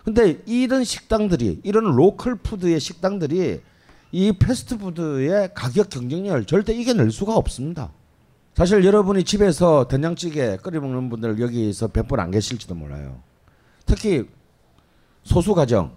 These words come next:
뭐 한 명 혼자 싱글이나 뭐 둘이서 사는 가정에서는 솔직히 저도 그렇습니다. 저도 음식을 해보면 된장찌개 비슷하게 끓이려 그러면 차라리 밖에 나가서 사 먹는 게 훨씬 싸고,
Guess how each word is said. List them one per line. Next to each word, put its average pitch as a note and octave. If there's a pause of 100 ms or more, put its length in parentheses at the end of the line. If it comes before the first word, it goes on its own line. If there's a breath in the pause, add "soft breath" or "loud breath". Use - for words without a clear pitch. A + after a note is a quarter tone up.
(120)
뭐 A2+
한 G3+
명 D#3
혼자 F3
싱글이나 D#3
뭐 B2
둘이서 F3+
사는 B2
가정에서는 B2
솔직히 F#3
저도 G3
그렇습니다. D3
저도 E3+
음식을 C#3
해보면 D3+ (560 soft breath)
된장찌개 G3+
비슷하게 F3+
끓이려 F#3+
그러면 C#3
차라리 E3
밖에 D#3
나가서 C3
사 C3
먹는 D3+
게 C#3+ (580 soft breath)
훨씬 C#3+
싸고, C#3+